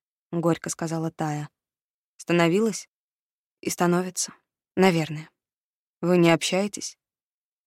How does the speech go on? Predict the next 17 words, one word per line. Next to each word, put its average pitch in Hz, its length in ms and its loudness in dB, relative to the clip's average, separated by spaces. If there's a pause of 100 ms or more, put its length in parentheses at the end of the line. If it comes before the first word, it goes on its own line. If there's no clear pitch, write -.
(120)
Вопросы 196 420 -2
мне 202 120 0
давались 185 380 0
почти - 360 -4
с - 60 -8
таким 202 340 -4
же 185 100 -4
трудом, 185 460 0
с - 80 -2
каким 180 400 -4
Тая 175 380 -2
ответы. 165 580 -8 (500)
«Нет. 175 460 0 (680)
Уже 175 220 -4
очень 175 280 0
много 175 280 2
лет». 156 380 -6